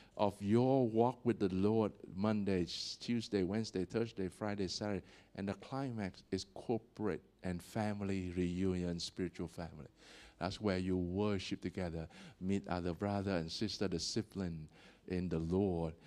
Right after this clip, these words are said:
And there you have the strength in the Lord, and then you go about Monday. Then all of us, we have to learn the phrase T G I M.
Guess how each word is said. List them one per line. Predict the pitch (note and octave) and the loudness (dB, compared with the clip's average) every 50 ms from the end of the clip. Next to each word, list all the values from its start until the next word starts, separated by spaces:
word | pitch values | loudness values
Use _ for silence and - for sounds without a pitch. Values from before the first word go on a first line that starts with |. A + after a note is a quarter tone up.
| - - - | -16 -6 -4
And | F2+ F2+ F2 | -2 0 2
there | F#2+ F#2+ F#2+ | 2 2 2
you | F2+ F#2 F#2+ | 4 2 2
have | F#2 F#2 G#2 F#2+ - | 2 2 0 -2 -2
the | - G2+ F2+ | 0 -2 -2
strength | - - - - - A2 A2 - - | -2 -4 -6 -2 -2 -2 -2 -2 -2
in | G2 F#2+ | -2 -2
the | F#2 F2+ | 0 0
Lord, | F2 F#2 G2+ G2+ G2+ | 2 4 4 2 2
and | F2 F2+ | 0 0
then | F2 F#2 | 0 -2
you | F2+ | -2
go | D#2+ - G2 F#2+ E2 | 0 0 0 2 2
about | D#2+ D2+ F2 F2+ F2 - E2+ | 0 -2 -2 -4 -4 -4 -4
Monday. | F2 F2+ F#2 F2+ F2 E2 D2+ C#2 C2 C2 C2 - - - - - - - | -4 -4 -4 -4 -6 -6 -8 -8 -10 -12 -14 -16 -20 -20 -20 -20 -12 -4
Then | - G2 F#2+ F#2+ G2+ - | 0 0 2 2 0 0
all | - F#2 G#2 G#2 | 4 4 6 6
of | G2+ F2+ F2+ | 4 4 4
us, | F#2+ F#2+ F#2 - | 2 2 2 0
we | - G#2 | 0 0
have | F#2 G2 G2+ - | 0 0 0 0
to | - A2 | 2 2
learn | G2 F#2 F#2+ G2+ G2+ G2 F#2+ F2 | 4 4 6 4 4 2 0 -2
the | F2 E2+ | -4 -4
phrase | - - - G#2+ F#2+ F#2 F2 - | -4 0 2 2 2 2 0 -2
T | - - - A2 | -6 -2 -2 -2
G | F#2+ - - G#2+ G#2 - | -2 0 -2 0 0 0
I | - F2 F#2+ F#2+ F#2 F#2+ G2 - - _ _ _ _ _ - D#2+ - _ - - | 0 0 0 0 0 -2 -4 -6 -10 _ _ _ _ _ -18 -18 -16 _ -4 -2
M. | G2+ G2 E2 D#2+ D2+ D2 | -2 -2 -2 -4 -8 -12